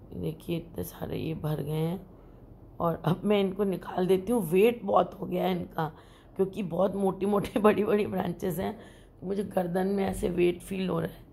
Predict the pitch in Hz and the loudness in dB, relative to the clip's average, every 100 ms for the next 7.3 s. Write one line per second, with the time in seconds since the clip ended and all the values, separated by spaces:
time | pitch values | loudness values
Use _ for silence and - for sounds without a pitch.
0 | - - - - - - 165 160 - 175 | -20 -20 -20 -20 -8 -4 -2 -4 -2 0
1 | 170 202 190 190 175 180 190 190 190 240 | 0 -4 -2 0 0 2 2 2 0 2
2 | 254 247 220 214 233 254 247 277 277 269 | 4 6 6 4 2 0 2 6 6 4
3 | - - - - 247 240 233 226 269 277 | -6 -20 -4 2 2 4 2 2 2 2
4 | 262 220 196 180 196 196 196 208 190 190 | 2 0 0 0 0 2 4 4 2 -2
5 | 208 240 - - - - 202 196 196 208 | -4 -4 -6 -20 -20 -6 -2 0 2 0
6 | 208 196 202 208 175 185 196 196 196 190 | 2 2 4 0 2 4 4 4 4 2
7 | - 226 | 2 0